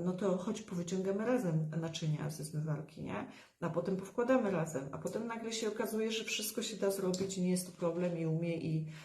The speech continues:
mm, i w ogóle. Więc, e, to jest coś takiego, co bardzo działa. Ja mam to przetrenowane na różnych rzeczach, bardzo różnych w moim życiu. Ja pamiętam, jak chciałam schudnąć bardzo i, mm, zaczęłam,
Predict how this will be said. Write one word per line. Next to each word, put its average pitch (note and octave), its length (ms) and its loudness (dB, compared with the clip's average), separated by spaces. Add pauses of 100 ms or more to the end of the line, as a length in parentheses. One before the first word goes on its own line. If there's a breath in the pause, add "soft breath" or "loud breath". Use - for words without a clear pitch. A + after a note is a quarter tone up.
(200 loud breath)
mm, D#3 260 4
i E3 80 2
w D#3 80 4
ogóle. D3 540 4
Więc, F3+ 500 4
e, F3+ 380 6 (1300 loud breath)
to B3 80 0
jest A#3 160 4
coś G3+ 140 -2
takiego, F#3+ 380 4
co - 140 -4
bardzo E3+ 440 2
działa. - 360 -6 (440 loud breath)
Ja F3+ 80 2
mam G3 120 2
to G3 100 -2
przetrenowane F3 640 0
na D#3 120 6
różnych D#3 400 2
rzeczach, - 500 -4
bardzo D#3+ 460 0
różnych D#3 340 -6
w - 40 -8
moim D#3 220 0
życiu. E3 360 -2 (320 loud breath)
Ja D#3+ 80 4
pamiętam, E3+ 440 2
jak D#3+ 120 -4
chciałam D#3 400 2
schudnąć D#3 520 -2
bardzo C#3+ 440 -6
i, D3 360 -2 (360 loud breath)
mm, C#3 560 -2 (140)
zaczęłam, D3+ 640 2